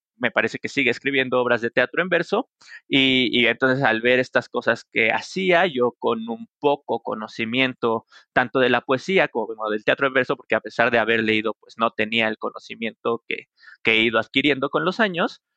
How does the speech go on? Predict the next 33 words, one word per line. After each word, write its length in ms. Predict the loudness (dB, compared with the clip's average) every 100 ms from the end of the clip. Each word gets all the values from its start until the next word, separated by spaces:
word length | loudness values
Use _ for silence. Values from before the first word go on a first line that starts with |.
| _ _
pues 460 | 2 4 4 0 -2
fue 240 | 2 2
como 320 | 2 -4 -4 -2
me 100 | 0
le 120 | 0
acerqué 320 | 0 -4 -2
y 40 |
le 100 | 0
dije, 200 | -2 0
"Oye, 320 | 0 2 0 -2
enséñame 680 | -6 -4 -2 0 0 0 -2
a 60 |
hacer 260 | -2 0 0
esto 300 | 0 -4 -8
que 100 | -8
tú 120 | -16
estás 180 | -6 -4
haciendo, 640 | -4 0 0 2 0 -2 -6 -20 _
cómo 300 | -4 -2 0
rimo, 580 | 0 0 0 -2 -4 -4
cómo 200 | -4 -4
estructuro", 640 | -6 -14 -8 -2 0 0
porque 240 | 0 -2 0
me 100 | 0
di 120 | 0
cuenta 360 | 0 0 2 2
de 100 | 2
la 120 | 0
musicalidad, 920 | -4 -20 -4 -2 -2 0 2 2 2
de 140 | 2
las 160 | 0 -2
diferencias 600 | -4 0 0 0 -4 -4
entre 380 | -8 _ -2